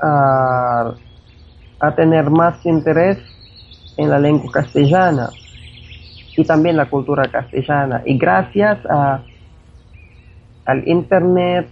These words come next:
y la tecnología es muy fa-, es más fácil, ah, hacer intercambios. Pero en el nivel político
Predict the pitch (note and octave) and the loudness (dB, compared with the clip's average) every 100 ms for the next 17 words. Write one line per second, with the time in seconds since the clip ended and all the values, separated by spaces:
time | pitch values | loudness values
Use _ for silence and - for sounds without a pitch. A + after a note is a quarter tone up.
0 | - - _ - - - - - C3+ B2+ | -16 -20 _ -20 -20 -20 -14 -4 -2 0
1 | B2 B2 A#2+ A#2 A#2+ - - - B2 B2 | 0 2 2 2 0 -4 -6 -2 -2 0
2 | B2 D3+ D3+ C#3 - G3+ F3 D#3 - - | 0 2 2 2 2 4 4 2 -6 -20
3 | - - - F3 - - - - F3 F#3 | -20 -10 0 0 0 -14 -14 -2 2 4
4 | F#3+ F3+ - - G3+ F#3+ - E3+ F#3+ F#3 | 4 2 -2 -6 0 0 0 0 0 0
5 | - - A3+ A3+ A3 A3 - G3 G3 F#3+ | -4 -4 2 4 4 0 -4 0 2 2
6 | F3 D#3+ D#3 D3 D3 C#3+ - - - - | 2 0 0 0 0 -4 -12 -20 -10 -2
7 | D#3 F3+ E3 D#3+ - C#3+ D#3+ D#3 D3 B2 | -2 2 2 2 -2 -6 0 2 2 0
8 | - F#3+ G3+ G3 F#3+ F#3 F#3 F3+ F3+ - | -2 2 2 4 2 2 0 0 -2 -2
9 | F3 F#3 B3 B3 - F3+ - C#3 D3+ - | -2 2 0 0 -2 -2 0 0 0 -2